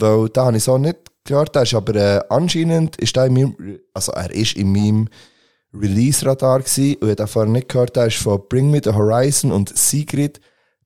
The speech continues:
Bad Live Akustik-Version.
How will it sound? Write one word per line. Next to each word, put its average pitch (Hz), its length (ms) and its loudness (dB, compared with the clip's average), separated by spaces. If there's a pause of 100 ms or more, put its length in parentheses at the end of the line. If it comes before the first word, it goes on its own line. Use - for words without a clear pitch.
(120)
Bad 127 420 0
Live 107 760 -2
Akustik-Version. 98 1500 -4